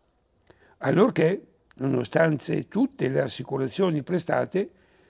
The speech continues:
la cauterizzazione venne ripetuta e il malcapitato volterrano non riesce a trattenere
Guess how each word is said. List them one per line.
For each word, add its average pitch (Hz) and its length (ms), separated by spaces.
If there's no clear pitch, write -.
la 208 300
cauterizzazione 190 1040
venne 156 320
ripetuta 143 680
e 143 140
il 139 80
malcapitato 139 920
volterrano 151 840
non 143 240
riesce 156 360
a 131 60
trattenere 147 720